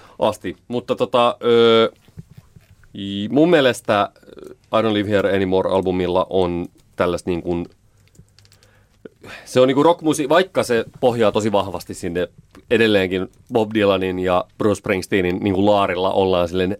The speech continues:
täysin häpeilemättä. Ja nyt on tullut ehkä vielä vähän enemmän tollaista niin kuin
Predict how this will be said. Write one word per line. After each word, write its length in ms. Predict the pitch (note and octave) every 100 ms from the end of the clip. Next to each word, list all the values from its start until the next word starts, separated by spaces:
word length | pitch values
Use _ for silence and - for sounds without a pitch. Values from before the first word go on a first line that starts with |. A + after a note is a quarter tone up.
| G#2+
täysin 320 | - D3+ B2+ A2
häpeilemättä. 760 | A2 A#2 G#2 F2+ F2 E2+ -
Ja 120 | F#2+ F#2+
nyt 180 | A2
on 100 | A2+
tullut 260 | G2+ F#2+ G2
ehkä 200 | F#2+ G#2
vielä 200 | F#2+ F#2
vähän 220 | G2 G#2
enemmän 360 | A2 A#2 G2+ F2+
tollaista 320 | F2+ F2+ G2
niin 120 | F2+
kuin 180 | E2+ F2